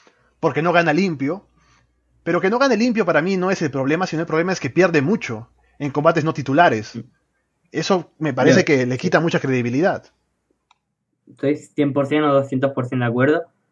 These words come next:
Speaker 2: porque yo soy de los que piensan que el reinado de Rollins no está siendo malo porque los combates están siendo buenos. El personaje que ha adoptado no es el que todos querríamos, pero lo está haciendo bien.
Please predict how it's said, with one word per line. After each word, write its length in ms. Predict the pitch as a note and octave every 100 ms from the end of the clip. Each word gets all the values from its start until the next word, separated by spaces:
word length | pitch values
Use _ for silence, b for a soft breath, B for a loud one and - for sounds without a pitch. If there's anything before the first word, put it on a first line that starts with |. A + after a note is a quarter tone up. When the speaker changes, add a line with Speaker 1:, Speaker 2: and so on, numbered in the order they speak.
| _ _ -
Speaker 2:
porque 920 | C#3 C3+ C3+ B2 A#2+ A#2+ A#2+ A#2 - -
yo 160 | C#3+
soy 120 | D3
de 60 | F#3+
los 60 | F3+
que 80 |
piensan 260 | D#3 F#3 E3+
que 60 | D3
el 60 |
reinado 260 | B2+ C#3+ E3
de 60 |
Rollins 400 | D3+ F3+ G3+ - -
no 80 |
está 140 | D#3+ F#3+
siendo 180 | F3 D#3
malo 180 | F#3
porque 200 | F#3 C#3+ C3+
los 160 | C3
combates 320 | C3+ C3+ D#3+
están 240 | G3+ F#3 D#3
siendo 220 | D3 C#3
buenos. 340 | A#2+ G#2+ G2+ _ _ _
El 100 | C3
personaje 440 | C3+ D3+ D#3 E3 G3+
que 60 |
ha 40 | F#3+
adoptado 340 | F3 F3+ G3+
no 80 | F3
es 80 | D#3+
el 60 |
que 80 | D3+
todos 180 | D#3 D#3
querríamos, 440 | D3 C#3+ F#3 G#3+ G3+
pero 140 | C#3+
lo 60 | B2+
está 140 | C#3
haciendo 220 | C3+ C#3
bien. 220 | B2 G#2+